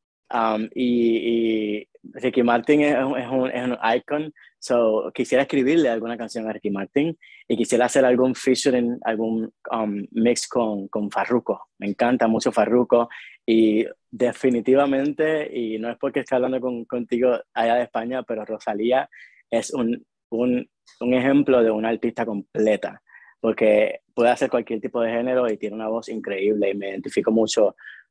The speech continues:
con los cantantes que cantan de verdad. Y Rosalía está en mi lista ahí de las primeritas. El video lo, lo grabamos en, en, aquí en, en Miami, en una playa que se llama Virginia Key. Y había una parte que estábamos, este,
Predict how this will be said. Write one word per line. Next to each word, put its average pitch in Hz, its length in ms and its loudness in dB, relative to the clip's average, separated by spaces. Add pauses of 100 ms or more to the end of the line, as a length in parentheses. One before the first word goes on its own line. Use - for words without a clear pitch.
(140)
con 107 300 0
los 104 140 0
cantantes 104 420 0
que - 100 -4
cantan 107 380 2
de 98 80 0
verdad. 92 300 -4 (100)
Y 92 320 -4 (220)
Rosalía 117 720 6
está 113 380 0
en 127 80 2
mi 113 100 0
lista 113 280 -2
ahí 110 200 0
de 110 140 -2
las 104 160 -6
primeritas. 107 720 -8 (160)
El 139 140 -2
video 139 220 2
lo, 160 120 2
lo 175 240 0
grabamos 147 460 -4
en, 135 260 -8
en, 113 380 -6
aquí 120 320 -2
en, 131 120 -2
en 117 80 -2
Miami, 107 380 -2
en - 400 -8
una 120 180 0
playa 131 200 4
que 123 80 -4
se 127 100 -4
llama 123 160 -2
Virginia 123 480 0
Key. 117 320 -4 (380)
Y 120 340 0
había 113 240 -2
una 131 100 0
parte 147 260 -2
que 139 40 -2
estábamos, 123 460 -6
este, 117 520 0